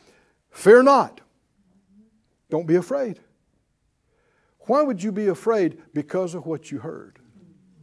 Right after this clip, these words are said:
The psalmist talks about that, uh, about how a godly person is not moved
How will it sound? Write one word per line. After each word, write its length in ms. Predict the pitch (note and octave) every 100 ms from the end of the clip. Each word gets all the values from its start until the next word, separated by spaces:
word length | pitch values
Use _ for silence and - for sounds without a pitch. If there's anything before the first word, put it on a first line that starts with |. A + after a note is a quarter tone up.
| C#3+ D3 C#3 D#3+ _ _ _ _ _ B2+ _ _ _ _ -
The 100 | C#3+
psalmist 460 | - G3+ D#3+ B2+
talks 280 | - C3 -
about 300 | A#2+ B2 A#2
that, 160 | - - _ _ _ _ _ - _ _ _ _
uh, 100 | C#3+ -
about 540 | D3+ C3+ D#3+ D#3+ - -
how 260 | - D#3+
a 60 | C3
godly 440 | A#2 D#3+ F3+ C#3
person 540 | B2+ C#3 B2+ - C#3 D3+ _ _ _ _ _ _
is 180 | D3+ D3+
not 200 | F3+ F#3+
moved 600 | F3+ G#3 E3 A2 - -